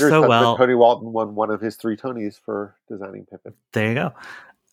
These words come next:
Speaker 2: Well, and just, like, in, like, the whole bit with, like, the way that they, they, they all get in sync, including Julie Andrews,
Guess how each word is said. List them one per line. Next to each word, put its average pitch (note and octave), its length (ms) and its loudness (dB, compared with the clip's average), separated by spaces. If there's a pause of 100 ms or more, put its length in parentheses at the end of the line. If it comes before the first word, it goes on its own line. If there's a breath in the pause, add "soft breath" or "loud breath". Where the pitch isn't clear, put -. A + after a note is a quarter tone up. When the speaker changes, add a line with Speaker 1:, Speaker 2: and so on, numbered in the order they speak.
Speaker 2:
Well, E3 140 0
and F3+ 160 2
just, F3+ 160 4
like, F#3 140 4
in, E3 80 6
like, D#3 160 2
the D#3 100 2
whole E3+ 220 4
bit C#3+ 200 4
with, C3 140 2
like, B2 160 0
the B2 80 4
way A#2+ 160 6
that A#2 140 2
they, G#2 260 4
they, G#2 380 -4 (340)
they A2+ 120 4
all G#2+ 340 4
get A2+ 240 0
in G#2+ 100 0
sync, G#2+ 480 -2 (960)
including A2 420 2
Julie G2+ 200 4
Andrews, G2 380 2